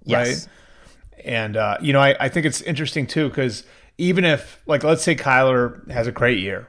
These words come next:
Speaker 2: right? Like, next year's class, one reason why teams were so hesitant, and there were teams that were fishing around for twenty-four picks, like, like, o-, over the last, over the weekend, right?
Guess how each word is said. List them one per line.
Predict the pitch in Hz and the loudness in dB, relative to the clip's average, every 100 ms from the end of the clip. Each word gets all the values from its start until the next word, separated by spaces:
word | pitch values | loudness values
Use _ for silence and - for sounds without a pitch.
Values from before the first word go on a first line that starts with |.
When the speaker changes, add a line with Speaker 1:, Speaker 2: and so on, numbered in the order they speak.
| - | -4
Speaker 2:
right? | 143 131 143 - _ - _ _ - - | 0 2 2 -2 _ -20 _ _ -10 0
Like, | 143 120 | 0 2
next | 151 165 202 | 2 2 2
year's | 180 - | 2 4
class, | 151 120 160 | 2 4 2
one | 170 | 2
reason | 185 170 156 | 4 4 2
why | 131 | 0
teams | 123 156 139 | 0 -2 -2
were | 123 | -4
so | 110 - 139 127 123 127 | -4 4 4 4 0 0
hesitant, | 139 139 113 117 - | 2 2 2 -6 -2
and | 143 | 0
there | 185 | 0
were | |
teams | - 175 131 | 0 -2 -2
that | |
were | 120 | -4
fishing | - 143 - | -4 -6 -4
around | 131 123 117 | -2 -2 -4
for | |
twenty-four | 110 127 117 - 127 117 | -8 -6 -6 -4 -4 2
picks, | 139 143 - - | 4 4 2 -2
like, | 110 107 - - - - _ - - | -2 -4 -10 -20 -20 -20 _ -6 0
like, | 143 - | 0 0
o-, | - | -4
over | - 139 | -2 -2
the | 131 | 0
last, | 131 123 127 | 2 2 0
over | 160 135 | -2 -2
the | 131 | -2
weekend, | 165 165 110 104 | -2 -2 -6 -2
right? | 120 123 - | 0 0 -4